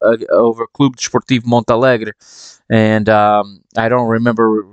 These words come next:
saying this one, so I'll give it to you now. Bruno Bernardo with the goal in the sixtieth. Gustavo Moura in the s-, in the seventy-fifth, making it two nil. And then the ninetieth plus four, Montalegre's Zach would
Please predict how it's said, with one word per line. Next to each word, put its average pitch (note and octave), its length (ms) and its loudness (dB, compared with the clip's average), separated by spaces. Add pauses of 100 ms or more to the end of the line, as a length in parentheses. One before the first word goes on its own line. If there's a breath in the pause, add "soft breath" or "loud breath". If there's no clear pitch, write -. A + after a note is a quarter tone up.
(140)
saying E3 360 -4
this D#3+ 140 -4
one, D#3 120 -2
so B2+ 100 0
I'll A2+ 180 0
give A#2 160 -4
it A2 100 -10
to A2+ 100 -6
you G#2+ 80 0
now. B2+ 380 0
Bruno D#3+ 340 -4
Bernardo C3 680 -4
with A2+ 200 -2
the A2+ 80 0
goal A#2+ 260 0
in G#2+ 80 -6
the G#2 80 -12
sixtieth. - 840 -6
Gustavo D3 500 -4
Moura C#3 460 0 (360 soft breath)
in A2+ 240 0
the G#2+ 80 2
s-, - 220 -8
in A2+ 160 0
the G2+ 80 -2
seventy-fifth, C3 760 -2
making A2 380 -4
it G#2 120 -6
two A2+ 180 0
nil. A2 260 2
And G#2 120 -6
then G2+ 60 -10
the G#2 80 -4
ninetieth G#2+ 500 -4
plus G#2+ 200 -4
four, A#2+ 260 0
Montalegre's A2 760 -2
Zach A2+ 640 -6 (640 loud breath)
would G#2+ 400 2